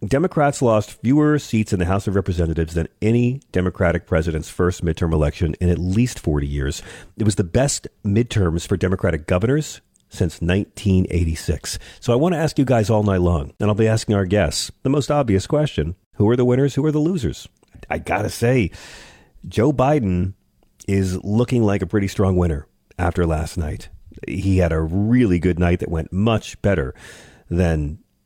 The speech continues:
anyone could have predicted. Um, I want to play a couple of clips from his press conference today because,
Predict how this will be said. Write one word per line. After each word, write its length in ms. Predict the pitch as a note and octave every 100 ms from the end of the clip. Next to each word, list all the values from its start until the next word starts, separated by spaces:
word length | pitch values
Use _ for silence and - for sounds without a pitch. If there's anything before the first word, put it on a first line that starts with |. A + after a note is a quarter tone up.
| _
anyone 480 | B2+ C3 D#2+ C2+ D#2 -
could 120 | G#2+
have 80 | F#2
predicted. 480 | F#2 F2+ F#2+ F2+ D2+ - - -
Um, 260 | F#2 F2 -
I 60 |
want 180 | G#2 B2
to 60 | F2
play 320 | - A#2+ G#2
a 40 |
couple 220 | F#2+ F#2
of 100 | D#2+
clips 260 | - G2+ -
from 100 | F2+
his 120 | E2
press 200 | - F#2
conference 340 | - D#2+ D2 -
today 240 | E2 D#2
because, 440 | E2 E2+ D#2 D2+